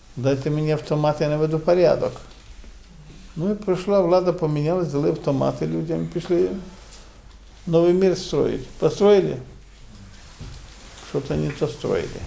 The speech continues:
Слава Богу, що я вже це розумію, не будучи революціонером. Да? Я це вже зрозумів, слава Богу, слава Богу, Бог мені відкрив це все.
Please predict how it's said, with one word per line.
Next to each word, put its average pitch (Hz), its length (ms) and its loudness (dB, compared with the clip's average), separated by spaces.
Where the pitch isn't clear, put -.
Слава 190 220 4
Богу, 190 320 4
що 180 80 2
я 180 140 8
вже 175 160 6
це 175 260 6
розумію, 170 680 4
не 147 260 4
будучи 170 640 4
революціонером. 160 1040 4
Да? 135 100 2
Я 147 120 2
це 143 160 0
вже 143 220 0
зрозумів, 143 540 0
слава 139 180 4
Богу, 127 140 0
слава 160 240 6
Богу, 147 180 2
Бог 131 200 -2
мені 147 180 0
відкрив 143 500 0
це - 80 -12
все. - 140 -12